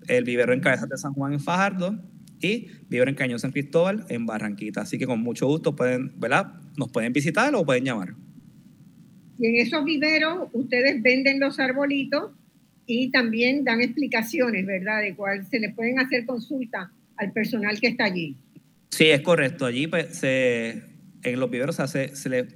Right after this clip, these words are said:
Speaker 1: hacen las preguntas básicas de qué quiere hacer con el árbol, para eso mismo, para edu-, la, la educación. Y también, pues, eh, parte, ¿verdad?, de, de, de esa venta de esos arbolitos nos, nos apoya en poder continuar con nuestra misión de reforestación a nivel isla.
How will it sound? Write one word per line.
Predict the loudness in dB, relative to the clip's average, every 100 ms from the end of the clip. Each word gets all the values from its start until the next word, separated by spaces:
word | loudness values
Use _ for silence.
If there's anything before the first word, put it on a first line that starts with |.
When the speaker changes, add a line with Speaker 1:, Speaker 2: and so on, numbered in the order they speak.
| -10
Speaker 1:
hacen | -4 -4
las | 0
preguntas | 0 0 0 0
básicas | 0 0 -2 0
de | -2 -4 -2
qué | -2
quiere | 0 0
hacer | 0 -2
con | -4
el | -2
árbol, | 0 0 -2
para | -2 -4
eso | -2
mismo, | -2
para | -2 -2
edu-, | -4 -6
la, | -2 0 0 -4
la | -4
educación. | -4 -6 -4 -2 -2 -2 -4 -12 -20 -20 -2
Y | 0
también, | 0 0 -2 0
pues, | 2 2 2
eh, | 2 4 2 0 -2
parte, | -2 -2 -2
¿verdad?, | -2 -2 -2
de, | -2 -2 -6 -4
de, | -4 -2 -4 -6 -8
de | -8
esa | -4 -4
venta | -4 -6
de |
esos | -4
arbolitos | -2 -2 -6 -6
nos, | -8 -8
nos | -10 -10 -12 -18 -8
apoya | -6 0 0 0 -2 -4 -12 -20 -20 -6
en | -4 -4 0
poder | 0 0
continuar | -2 -4 -4
con | -4
nuestra | -4 -4
misión | -4 -4
de | -4
reforestación | -4 -6 -6 -8 -6
a |
nivel | -2 -2 -2
isla. | -4 -6